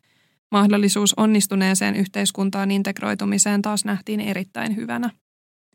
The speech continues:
Kun julkisuuteen tuli tieto poikien vapauttamisen suunnittelusta, ihmiset olivat raivoissaan. Vapauttamisen vastaisia mielenosoituksia järjestettiin.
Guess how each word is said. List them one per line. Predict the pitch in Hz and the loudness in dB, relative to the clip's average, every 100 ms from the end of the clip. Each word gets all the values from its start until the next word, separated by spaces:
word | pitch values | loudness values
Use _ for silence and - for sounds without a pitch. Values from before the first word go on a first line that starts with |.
| _ _ _ _ - | _ _ _ _ 0
Kun | 220 | 4
julkisuuteen | 233 240 233 233 214 208 | 6 6 4 0 2 2
tuli | 202 202 202 | 2 0 0
tieto | 208 196 | -2 -2
poikien | 190 202 202 202 190 | -2 -2 -2 -2 -2
vapauttamisen | 202 208 202 202 202 196 202 | -2 -2 -4 -4 -4 -2 -2
suunnittelusta, | 208 202 196 190 226 214 - 220 - - _ - | 0 0 -2 -4 -6 -4 -4 -6 -8 -16 _ 0
ihmiset | 214 208 202 190 | 6 6 6 4
olivat | 190 190 190 | 2 0 -2
raivoissaan. | - 214 233 233 - 247 240 233 _ _ _ _ - | -2 -2 -2 -2 -2 -2 -2 -4 _ _ _ _ -2
Vapauttamisen | 208 226 226 220 208 202 196 | 2 4 2 4 2 4 4
vastaisia | 196 190 208 196 202 | 2 2 2 2 4
mielenosoituksia | 196 196 196 190 202 196 202 - - | 4 4 4 2 2 -2 -2 -4 -4
järjestettiin. | - - 233 - 214 _ 247 247 233 | -4 -4 -4 -4 -8 _ -10 -6 -6